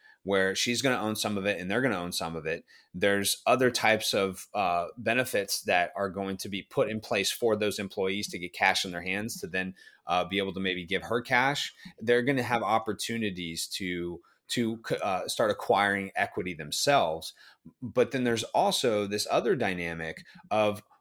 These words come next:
what happens if one of them wants to leave, right? One, let's, one of them gets divorced and, like, their,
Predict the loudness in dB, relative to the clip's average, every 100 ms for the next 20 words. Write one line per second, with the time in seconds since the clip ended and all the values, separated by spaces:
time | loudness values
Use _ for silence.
0 | -12 2 4 6 4 2 2 -2 -4 -2
1 | 0 0 -2 _ _ -4 0 2 2 2
2 | 0 2 2 2 2 -2 -6 -14 _ _
3 | _ _ _ -2 0 0 0 0 0 0
4 | 0 0 2 2 4 2 0 -2 2 8
5 | 8 6 0 -2 0 2 2 2 0